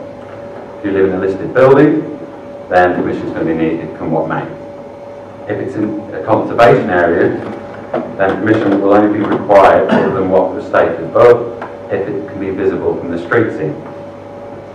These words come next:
If the antenna, however, is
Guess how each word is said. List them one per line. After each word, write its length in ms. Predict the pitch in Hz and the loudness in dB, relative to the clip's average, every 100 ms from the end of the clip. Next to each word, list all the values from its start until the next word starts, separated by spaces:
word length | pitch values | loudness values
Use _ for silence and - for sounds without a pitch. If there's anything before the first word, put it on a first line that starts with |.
| - - - - 190 190 - - - - - - - 123 | -16 -16 -14 -14 -12 -14 -14 -16 -16 -14 -14 -16 -12 -2
If 260 | 123 123 - - - | 0 0 -8 -14 2
the 280 | 107 95 95 | 4 6 4
antenna, 460 | 95 95 104 95 | 2 0 0 2
however, 380 | 92 92 90 90 | 4 4 4 0
is 80 | - | -2